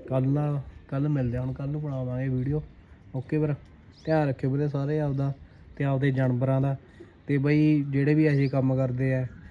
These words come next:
ਭਰਾ, ਕਬੂਤਰ ਚੋਰੀ ਕਰਦੇ ਜਾਂ ਕੱਢ ਕੇ ਲੈ ਕੇ ਆਉਂਦੇ ਆ, ਬਈ ਇਹ ਕੰਮ ਛੱਡ ਦਿਓ, ਕੁਛ ਨਹੀਂ, ਕੋਈ ਫਾਇਦਾ ਨਹੀਂ। ਜੇ ਕਿਸੇ ਦੇ ਡਿੱਕੇ ਚੜ੍ਹ ਗਏ, ਤੁਹਾਡਾ ਕੱਖ ਨਹੀਂ ਰਹਿਣਾ ਹੈ,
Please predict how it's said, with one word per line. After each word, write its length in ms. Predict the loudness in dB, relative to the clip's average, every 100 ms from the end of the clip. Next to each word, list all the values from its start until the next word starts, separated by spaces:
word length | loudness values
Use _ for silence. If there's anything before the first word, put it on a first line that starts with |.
| -14 -10 -2
ਭਰਾ, 360 | 2 2 0 -4 -12 -8
ਕਬੂਤਰ 340 | -4 -2 0 0
ਚੋਰੀ 340 | 2 2 2
ਕਰਦੇ 300 | 0 0 0
ਜਾਂ 120 | -2 -2
ਕੱਢ 240 | -2 -2
ਕੇ 120 | 0
ਲੈ 120 | -2
ਕੇ 100 | -2
ਆਉਂਦੇ 140 | -2 -4
ਆ, 60 | -6 -14 -20 -18 -4
ਬਈ 160 | 0 0
ਇਹ 100 | 0
ਕੰਮ 220 | 0 0
ਛੱਡ 260 | 0 0 0
ਦਿਓ, 200 | -2 -4 -8 -6
ਕੁਛ 220 | -2 0
ਨਹੀਂ, 180 | 0 0 0
ਕੋਈ 200 | 2 2
ਫਾਇਦਾ 320 | 2 0 -2
ਨਹੀਂ। 140 | -4 -6 -10 -20 -20 -8 0
ਜੇ 120 | 2
ਕਿਸੇ 260 | 4 4 2
ਦੇ 100 | 2
ਡਿੱਕੇ 380 | -2 0 0
ਚੜ੍ਹ 220 | 0 0 0
ਗਏ, 200 | 0 -2 -6 -20 -20 -20 -12 -2
ਤੁਹਾਡਾ 300 | 0 0 0
ਕੱਖ 320 | 0 0 2
ਨਹੀਂ 160 | 2 4
ਰਹਿਣਾ 260 | 2 2
ਹੈ, 160 | 0